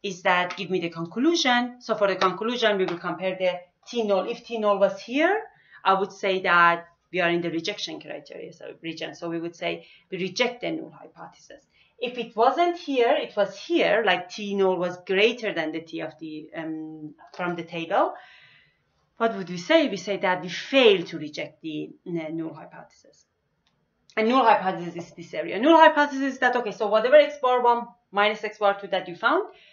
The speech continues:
it's gonna be, like, there is no error. There is no, we had the type one error here, right? So this is the same as the type one error. So it's like that we are here. So it's like that there is no, uh, mistake in it.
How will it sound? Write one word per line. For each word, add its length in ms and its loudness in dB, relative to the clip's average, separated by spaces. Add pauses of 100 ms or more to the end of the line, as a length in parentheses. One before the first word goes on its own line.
(120)
it's 180 -14
gonna 360 8
be, 500 -4
like, 240 2 (320)
there 180 4
is 140 2
no 200 4
error. 420 6
There 100 0
is 160 -2
no, 360 -2
we 100 0
had 180 2
the 80 -4
type 300 -4
one 160 -2
error 260 -2
here, 200 -6
right? 200 -4
So 120 -8
this 180 -16
is 80 -18
the 140 -12 (100)
same 180 -8
as 140 -10
the 80 -10
type 300 -8
one 140 -6
error. 280 -8 (300)
So 100 6
it's 140 6
like 180 2
that 220 4
we 140 2
are 180 6
here. 340 -6
So 280 -6
it's 180 -14
like 240 -2
that 220 -2
there 100 -4
is 160 -10
no, 360 0
uh, 180 -4
mistake 500 -8
in 100 -16
it. 120 -20